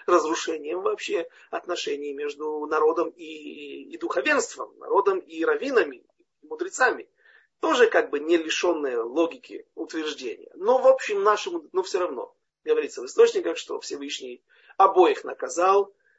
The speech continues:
Пинхас исчезает больше с наших радаров,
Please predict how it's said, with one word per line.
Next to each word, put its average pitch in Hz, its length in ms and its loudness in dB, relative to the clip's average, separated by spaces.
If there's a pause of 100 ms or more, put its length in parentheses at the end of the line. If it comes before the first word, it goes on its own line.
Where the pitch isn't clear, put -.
(440)
Пинхас 277 680 -4
исчезает 170 720 2
больше 151 300 0
с - 80 -12
наших 147 420 -10
радаров, 147 520 -2